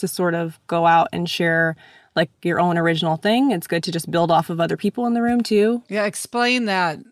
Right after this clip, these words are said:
Speaker 1: Yeah, so yes-anding, I feel like I learned about it. I took an improv class actually, 'cause I'm, like, really nervous about s-, public speaking and just, like, in <laughs> general, in general, talking in big groups is, like, not my favorite thing. So I took an improv class 'cause I wanted to get better at it.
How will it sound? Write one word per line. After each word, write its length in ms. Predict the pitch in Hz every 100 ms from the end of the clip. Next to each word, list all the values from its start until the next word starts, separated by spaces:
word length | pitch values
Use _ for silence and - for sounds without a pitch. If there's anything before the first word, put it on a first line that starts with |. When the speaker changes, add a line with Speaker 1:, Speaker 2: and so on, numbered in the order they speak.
| _ _ _
Speaker 1:
Yeah, 380 | 233 330 359 254
so 580 | 214 240 226 214 208 208
yes-anding, 960 | 196 233 - - 202 208 196 196 185 180
I 100 | 190
feel 180 | - 208
like 360 | 208 190 - -
I 100 | 180
learned 280 | 175 185 190
about 240 | 180 170
it. 180 | 165 - -
I 40 | 190
took 200 | - 214
an 80 | 208
improv 420 | 175 170 202 196
class 260 | 233 220
actually, 520 | 226 214 - 240 226 220
'cause 180 | 208
I'm, 140 | 196 185
like, 160 | 180 170
really 380 | 170 185 185
nervous 420 | 175 160 170 180 175
about 180 | 160 - _ -
s-, 80 |
public 340 | - 208 196 185
speaking 640 | - 320 - 285 254 233
and 80 | 185
just, 180 | 180 -
like, 280 | 160 160 - -
in 160 | 220 247
<laughs> 0 |
general, 580 | 180 359 220 359 330 - - - - -
in 140 | 302 339
general, 240 | 330 330
talking 320 | - 247 254
in 80 | 240
big 140 | 220 240
groups 260 | 196 190
is, 80 | 202
like, 140 | 180
not 200 | 190 170
my 120 | 160 170
favorite 320 | 160 - -
thing. 260 | - - - - - - -
So 100 | -
I 80 | 190
took 180 | 269 269
an 80 |
improv 340 | 220 208 196 180
class 460 | 185 170 165 196
'cause 120 | - 180
I 80 |
wanted 160 | 170 165
to 80 | 165
get 120 | 170
better 260 | 165 156 156
at 180 | 160
it. 180 | 170 196